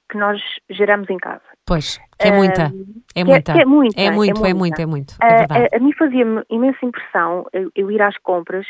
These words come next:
Speaker 1: e mal chegasse a casa, metade daquele volume ia logo para o lixo.
Speaker 2: Ia logo para a
Speaker 1: Embalagens,
Speaker 2: reciclagem. Sim, é verdade.
Speaker 1: frascos,
Speaker 2: Sim,
Speaker 1: seja
Speaker 2: sim,
Speaker 1: logo
Speaker 2: sim.
Speaker 1: o que for, não é?
Speaker 2: Sim, sim.
Speaker 1: Eh,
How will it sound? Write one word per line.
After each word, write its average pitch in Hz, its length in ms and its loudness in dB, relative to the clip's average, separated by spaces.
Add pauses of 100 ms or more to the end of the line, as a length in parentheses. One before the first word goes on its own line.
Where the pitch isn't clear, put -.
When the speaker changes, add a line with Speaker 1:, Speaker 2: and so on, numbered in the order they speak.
Speaker 1:
e 220 80 -4
mal 294 220 2
chegasse 220 360 -4
a - 60 -12
casa, 175 420 -6 (340)
metade 247 420 2
daquele 233 260 -2
volume 226 420 -4 (260)
ia 294 200 2
logo 294 240 0
para 302 140 2
o 302 40 -2
lixo. 285 260 -8
Speaker 2:
Ia 240 160 2
logo 220 220 2
para 220 140 2
a - 20 0
Speaker 1:
Embalagens, 220 480 4
Speaker 2:
reciclagem. 214 240 -6
Sim, 262 320 -4
é 233 60 -2
verdade. 202 300 4
Speaker 1:
frascos, 208 420 -4
Speaker 2:
Sim, 269 120 -6
Speaker 1:
seja 277 220 0
Speaker 2:
sim, 277 60 2
Speaker 1:
logo 285 80 6
Speaker 2:
sim. 285 80 -2
Speaker 1:
o - 80 -12
que - 60 -14
for, 262 220 2
não 196 140 0
é? 185 60 0
Speaker 2:
Sim, 262 80 -4
sim. 247 260 -8
Speaker 1:
Eh, - 100 4